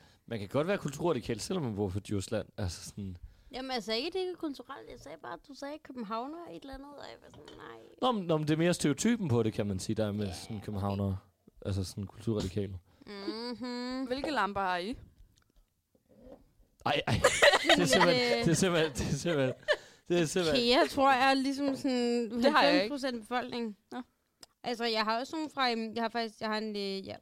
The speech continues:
Speaker 2: okay, jeg har en fra ikea.
Speaker 3: Mm.
Speaker 2: En fra Marrakesh, som
Speaker 3: Mm.
Speaker 2: jeg syr med i sommer.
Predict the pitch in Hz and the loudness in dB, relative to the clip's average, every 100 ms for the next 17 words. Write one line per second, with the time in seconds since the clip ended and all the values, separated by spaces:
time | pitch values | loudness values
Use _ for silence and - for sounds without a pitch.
0 | _ - 208 208 208 233 269 269 240 220 | _ -16 -10 -10 -4 -2 0 0 -2 -4
1 | - _ - 247 233 233 202 196 180 190 | -6 _ -8 -6 -6 -8 -8 -8 -8 -10
2 | - _ 233 233 220 _ _ _ - 294 | -14 _ -6 -4 -6 _ _ _ -6 -4
3 | 285 - 233 220 202 - - 262 - - | -4 -2 0 0 -2 -2 -4 -4 -4 -6
4 | 254 240 254 226 220 220 208 185 185 208 | -2 0 0 -2 -2 -4 -6 -8 -8 -8
5 | 262 | -10